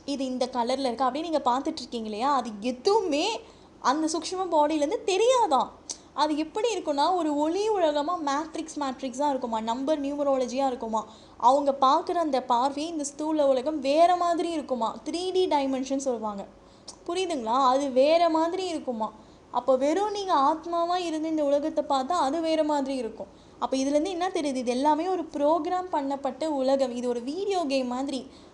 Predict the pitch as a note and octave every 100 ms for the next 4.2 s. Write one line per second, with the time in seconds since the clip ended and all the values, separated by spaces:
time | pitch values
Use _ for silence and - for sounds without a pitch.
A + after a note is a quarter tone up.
0 | A#3 A#3 C#4 D#4+ D4+ D#4 E4 D#4+ C#4+ F4+
1 | - A3+ G#3 - A3+ C4+ E4+ C#4+ G#3 G#3+
2 | B3+ - A#3+ C4+ D#4+ C4 A3+ G#3+ G3+ -
3 | - - B3 A#3+ A#3+ D4+ F4+ F#4 D4+ C4+
4 | B3